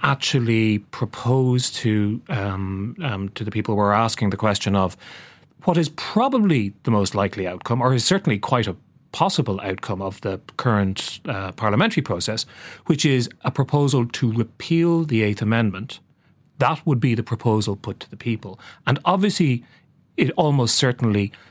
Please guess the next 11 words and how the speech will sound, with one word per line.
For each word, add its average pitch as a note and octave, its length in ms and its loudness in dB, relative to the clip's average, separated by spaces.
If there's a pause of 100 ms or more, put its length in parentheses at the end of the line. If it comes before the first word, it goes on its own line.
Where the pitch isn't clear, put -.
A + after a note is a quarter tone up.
(120)
there B2 100 4
will A#2 160 2
be A2 140 2
associated A2 720 0
political C3 460 0
proposals G#2 720 -6
for A#2+ 200 0
legislation A2 680 2
that G2+ 120 -4
would G2+ 140 -10
follow, D3+ 400 0